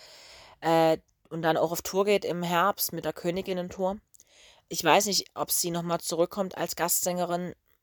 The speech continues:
Das werden wir abwarten. Ich glaube aber, dass Toni dort eine gute musikalische Heimat gefunden hat.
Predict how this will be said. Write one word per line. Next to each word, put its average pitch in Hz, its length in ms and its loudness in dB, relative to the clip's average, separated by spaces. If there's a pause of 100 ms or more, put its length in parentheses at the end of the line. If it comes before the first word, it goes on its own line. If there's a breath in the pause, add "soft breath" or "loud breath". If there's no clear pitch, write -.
(220)
Das - 260 -6
werden 160 160 2
wir 156 100 2
abwarten. 190 480 0 (600 loud breath)
Ich - 140 -6
glaube 175 320 6
aber, 165 220 2
dass 175 220 0
Toni 185 360 -2
dort 180 200 -6
eine 170 300 -2 (560)
gute 185 300 0
musikalische 170 720 2
Heimat 165 320 -2
gefunden 147 440 -16
hat. 143 220 -16